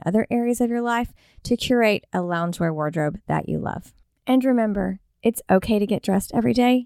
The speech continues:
and it's okay not to get dressed every day, because each one of us is showing up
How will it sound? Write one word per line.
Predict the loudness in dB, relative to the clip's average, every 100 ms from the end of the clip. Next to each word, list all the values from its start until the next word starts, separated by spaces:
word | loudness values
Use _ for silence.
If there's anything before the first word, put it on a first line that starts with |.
| _
and | 2
it's | 2 4
okay | 0 2 0
not | 0 -2
to | -4
get | -6 -4
dressed | -6 -6 -8
every | -6 -6
day, | -6 -10 _ _ _ _ -8
because | 2 2 2 0
each | 0 0 0
one | 0 2
of | 2
us | 2 0 -2
is | -2 0
showing | 2 0 0
up | -2 -4